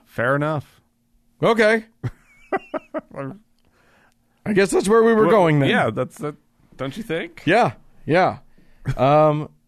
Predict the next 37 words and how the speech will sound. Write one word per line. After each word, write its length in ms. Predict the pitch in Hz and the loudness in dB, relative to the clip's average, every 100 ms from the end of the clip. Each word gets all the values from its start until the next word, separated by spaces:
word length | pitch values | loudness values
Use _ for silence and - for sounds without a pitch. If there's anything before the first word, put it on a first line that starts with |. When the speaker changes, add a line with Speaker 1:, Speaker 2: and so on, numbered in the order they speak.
| _ - | _ -14
Speaker 2:
so 420 | - 180 180 - | -2 0 0 -2
I'm 220 | - 233 294 | -2 -2 0
assuming 580 | 214 156 208 226 302 | 0 0 -2 -2 -2
that 120 | 269 180 | -2 -2
there 120 | 190 | -2
are 60 | |
people 360 | 175 196 190 175 | -2 -4 -2 0
who 80 | 175 | 0
are 60 | |
listening 360 | 165 175 131 185 | 0 -4 -6 -8
to 60 | 180 | -6
this 320 | 196 202 - - | -8 -8 -14 -10
who, 420 | 143 156 156 151 - | -4 -2 -2 -6 -6
uh, 280 | 131 139 135 - | -2 -2 -4 -10
want 400 | - 127 151 185 - | -20 -6 -4 -4 -8
to 100 | 151 | -12
tell 300 | - 147 127 | -4 -2 -2
us 260 | 113 - _ _ _ - | -6 -12 _ _ _ -10
that 140 | 120 | -6
vaccinations 760 | 139 143 - 139 131 123 120 104 | -4 -4 -4 -6 -6 -6 -10 -10
don't 240 | 123 104 | -10 -12
fall 340 | - 117 107 104 | -8 -6 -6 -8
into 180 | 98 95 | -12 -16
the 120 | 101 | -14
same 240 | 101 98 | -12 -12
category 680 | - 101 101 - 92 82 69 _ _ _ _ _ _ | -12 -12 -12 -12 -12 -12 -16 _ _ _ _ _ _
as 460 | 95 92 92 95 - | -14 -12 -12 -14 -12
Speaker 1:
It's 180 | - 170 | -10 -8
possible. 500 | - 214 285 - 180 | -6 -4 -4 -6 -6
Speaker 2:
all 120 | 92 | -6
these 180 | 107 110 | -6 -6
Speaker 1:
It's 140 | - | -8
Speaker 2:
other 80 | 104 | -6
Speaker 1:
really 160 | 165 175 | -6 -6
Speaker 2:
things. 80 | 175 | -6
Speaker 1:
possible. 600 | 156 165 - 82 80 - | -8 -10 -12 -14 -14 -14
Like, 420 | 98 104 - - | -14 -14 -16 -20